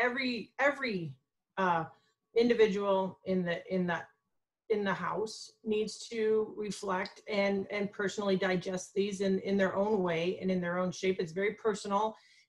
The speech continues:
and it is very, um, stressful. I've had some nights I didn't sleep well thinking of this, and I,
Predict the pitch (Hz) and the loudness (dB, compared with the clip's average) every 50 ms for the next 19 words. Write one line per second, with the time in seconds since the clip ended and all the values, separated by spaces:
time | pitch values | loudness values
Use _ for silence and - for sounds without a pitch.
0 | _ _ - 214 214 214 214 208 226 277 294 277 220 175 160 196 202 208 214 220 | _ _ 0 2 2 4 8 8 8 6 6 0 -2 2 2 4 4 4 4 4
1 | 226 226 226 226 190 - - - - 220 214 214 220 220 220 220 190 - _ _ | 4 4 2 -2 -2 -4 -4 -2 2 4 4 4 4 4 2 -2 -4 -6 _ _
2 | _ _ _ _ _ - - 277 269 359 - - - - - 175 _ _ _ _ | _ _ _ _ _ -4 -2 0 0 0 -2 -4 -10 -10 -12 -12 _ _ _ _
3 | _ _ _ _ _ _ - - 170 175 180 196 190 196 190 185 190 196 190 175 | _ _ _ _ _ _ -2 2 4 4 4 4 4 4 4 4 4 2 0 -4
4 | - - 202 202 202 185 190 220 254 - 190 180 180 196 196 185 - - 202 196 | -2 -2 -2 0 2 2 0 0 -2 -2 -2 0 2 2 0 0 -2 0 2 2
5 | 190 - 175 170 170 160 170 214 208 - 190 180 151 - 185 175 170 156 151 - | 2 2 0 0 2 2 2 2 0 0 -2 -2 -2 -2 -2 -2 -4 -4 -2 -2
6 | 175 185 233 247 - - - 196 196 196 190 185 | 0 0 0 -2 -4 -8 -4 -2 0 0 0 0